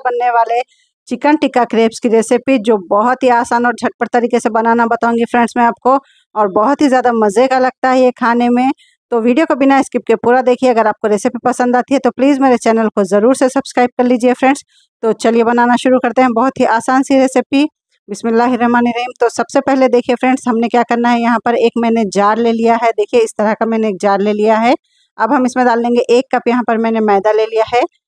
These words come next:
तो एक कप मैदा हम ये जार में डाल लेंगे। और यहाँ पर देखिए उसी कप से मैंने यहाँ पर आधा कप दूध ले लिया है, तो ये आधा कप दूध भी हम इसमें डाल लेंगे। तो जितना दूध लिया है उतना ही हम इसमें पानी भी डाल लेंगे।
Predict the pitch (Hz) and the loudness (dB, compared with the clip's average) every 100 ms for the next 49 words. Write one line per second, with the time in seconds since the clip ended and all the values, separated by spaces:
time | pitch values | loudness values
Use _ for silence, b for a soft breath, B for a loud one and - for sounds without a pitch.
0 | _ - 247 247 262 262 240 233 220 254 | _ -6 0 0 0 -4 -2 -2 0 0
1 | 226 233 214 214 208 220 226 226 220 214 | 0 -2 0 0 -2 -2 -2 -2 -4 -2
2 | 247 - _ _ _ - 247 269 277 262 | -4 -4 _ _ _ -2 2 2 2 0
3 | 247 262 247 226 294 262 247 247 240 233 | 0 2 0 0 0 -2 -2 -2 0 0
4 | 240 240 254 - 214 220 214 233 202 247 | 0 0 0 0 0 0 -2 -4 0 0
5 | 214 208 214 196 196 180 _ _ _ - | 2 0 2 0 -2 -10 _ _ _ 0
6 | 247 202 214 240 240 214 226 196 240 254 | 2 2 0 -2 -2 0 0 0 0 0
7 | 226 226 226 220 226 233 233 285 - _ | -2 -4 -2 0 0 -2 0 0 -4 _
8 | _ 240 220 - 269 240 247 226 247 269 | _ -2 0 0 0 2 0 2 2 2
9 | 240 - 233 254 247 226 240 - 185 196 | 0 0 -2 0 -2 -4 -6 -4 -2 -2
10 | 214 233 233 233 240 | 0 2 0 -2 -6